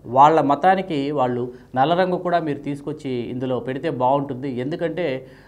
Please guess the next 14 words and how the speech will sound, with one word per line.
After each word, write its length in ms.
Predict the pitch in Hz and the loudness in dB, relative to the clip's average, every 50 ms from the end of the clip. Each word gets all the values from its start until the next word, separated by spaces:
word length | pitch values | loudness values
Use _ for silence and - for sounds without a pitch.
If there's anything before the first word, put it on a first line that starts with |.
| - - | -14 -8
ఈ 400 | 139 131 131 127 127 127 120 120 | -6 -4 -2 -2 -2 -2 0 0
ఎరుపు, 380 | 139 147 156 156 160 180 180 180 | 0 0 -2 -2 -2 -4 -4 -4
తెలుపు, 400 | 160 147 147 147 - 156 151 151 - | -4 -6 -6 -6 -6 -8 -8 -4 -2
ఆకుపచ్చ 640 | 131 123 - 143 131 139 127 - - 110 - 117 127 | -2 -2 -2 -2 -4 -6 -6 -4 -4 -6 -4 -4 -4
ఈ 40 | |
మూడు 260 | 123 127 139 160 165 165 | -4 -2 0 0 0 2
రంగులు 360 | 175 170 165 165 170 185 180 | 0 0 0 0 0 0 0
హిందూ, 380 | 151 151 151 160 156 175 170 | -2 -2 -4 -4 -4 -4 -4
ముస్లిం, 360 | 156 156 143 143 - 156 143 139 | -4 -4 -8 -8 -10 -10 -10 -8
క్రైస్తవ 420 | 131 135 139 139 139 - 165 151 | -4 -4 -4 -4 -4 -4 -4 -2
మతాలు 320 | 139 135 131 135 139 131 | -2 -4 -4 -4 -6 -6
ప్రతిబింబిస్తున్నాయని" 920 | 127 - 131 123 - 147 156 156 151 139 131 - - 131 135 131 131 123 | -6 -8 -8 -8 -8 -8 -8 -6 -6 -6 -8 -10 -10 -10 -8 -8 -6 -6
వాళ్ళు 180 | 123 117 113 113 - - | -6 -6 -6 -6 -8 -10
చెప్పేటప్పటికీ 880 | 127 127 - 180 - - 151 - 151 135 143 143 151 131 107 101 107 | -10 -6 -4 -4 -4 -4 -6 -6 -8 -10 -8 -8 -6 -6 -6 -8 -10